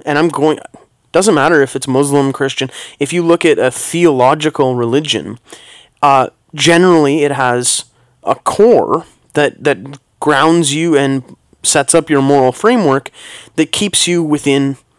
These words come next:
parameters of, of society. And for the large part, that, I mean, if you go back far enough, it, it, it has driven some terrible times. Uh, you've got the Christian Crusades,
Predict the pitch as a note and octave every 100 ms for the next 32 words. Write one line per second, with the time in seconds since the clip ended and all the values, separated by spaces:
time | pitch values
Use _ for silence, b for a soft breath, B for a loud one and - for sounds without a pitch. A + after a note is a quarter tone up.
0 | _ _ - D3 C#3+ D#3+ D3 C3 C3+ C3+
1 | - - C3+ D#3 - F3+ A3 B2 - _
2 | b b b _ _ _ _ - B B
3 | B B B F#3 F3 A3 G3+ D3+ E3+ F#3
4 | F3 D3+ C3 B2+ - B B B B B
5 | C#3+ C3+ C3+ C#3+ C#3+ B2+ A2+ C#3 C3 A#2+
6 | A#2 A2+ - B2 - _ - C#3 B2+ A#2+
7 | B2+ A#2 A2+ A2+ G2+ B2 F#3+ D3+ G#2+ G2+
8 | F#2 D#3 - b b b b b D#2+ F#2+
9 | F#2 A#2 A#2+ B2 - A2+ C3 A#2 A#2+ -
10 | A#2 A2+ B2+ A2 D3 -